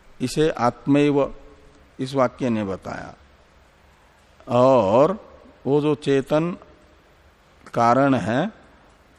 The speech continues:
उसके अखंडैक रसत्व को बताया एक एव अद्वितीय और नान्यत किंचन मिशत इस वाक्य ने।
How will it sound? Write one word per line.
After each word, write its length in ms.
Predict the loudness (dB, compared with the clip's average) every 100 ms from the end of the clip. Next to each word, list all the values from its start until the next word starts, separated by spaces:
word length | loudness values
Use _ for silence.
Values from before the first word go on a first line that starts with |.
| -8
उसके 600 | -8 -8 -2 0 2 0 -6 -16 -20 -20 -14 -6
अखंडैक 640 | -6 -2 0 2 0 -2
रसत्व 560 | -2 -2 -4 -6 -6 -8
को 240 | -4 -2
बताया 600 | -2 -2 -2 -2 -2 -4 -10 -20 _ -6
एक 580 | -2 -2 -2 -2 -2 -6 -6
एव 480 | -4 -2 -2 -2 -4 -16 -20 -20 _ _ -6
अद्वितीय 680 | 0 0 0 -4 -6 -6 -2
और 500 | -2 -2 0 0 2
नान्यत 440 | 0 2 2 0
किंचन 420 | -2 -2 -2 -2 -2
मिशत 400 | -4 -4 -6 -6
इस 200 | -10 -6
वाक्य 320 | -6 -6 -12
ने। 160 | -12